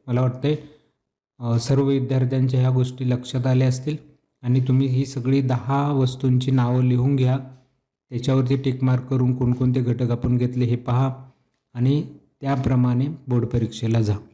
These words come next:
ठीक आहे मित्रांनो, आज हे दहा साहित्य परीक्षेला जाण्यापूर्वीची पाहिलेली आहेत. याच्यानंतर परीक्षा केंद्रावरती जेव्हा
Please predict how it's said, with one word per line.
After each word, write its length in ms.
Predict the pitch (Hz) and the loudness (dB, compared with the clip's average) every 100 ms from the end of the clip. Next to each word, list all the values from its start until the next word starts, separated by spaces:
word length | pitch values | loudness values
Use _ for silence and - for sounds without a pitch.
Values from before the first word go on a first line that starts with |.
| _ _ _ _ _ _ _ _ - | _ _ _ _ _ _ _ _ -4
ठीक 80 | 127 | 0
आहे 100 | 143 | 2
मित्रांनो, 440 | 139 135 139 147 165 - _ _ _ _ - | 2 0 0 -2 -4 -12 _ _ _ _ -8
आज 220 | 127 127 | 0 2
हे 120 | 120 | 2
दहा 260 | 135 135 131 | 2 2 0
साहित्य 400 | 127 127 123 143 | 0 -2 -2 -6
परीक्षेला 500 | - 123 113 139 127 | -4 -4 -2 0 0
जाण्यापूर्वीची 800 | 120 117 123 127 127 131 127 143 | 2 0 0 0 0 0 -2 -4
पाहिलेली 420 | 131 127 127 127 | 0 0 2 2
आहेत. 160 | 135 143 - _ _ _ _ - | 0 -2 -6 _ _ _ _ -14
याच्यानंतर 520 | 113 139 143 139 135 160 - _ _ _ _ _ | -4 0 2 2 0 -4 -10 _ _ _ _ _
परीक्षा 460 | 127 123 123 - 151 | -2 0 0 -2 -4
केंद्रावरती 1080 | - - 127 127 131 143 143 131 127 151 151 | -4 0 2 2 2 2 0 -2 -4 -2 -2
जेव्हा 360 | 127 127 131 | 0 2 2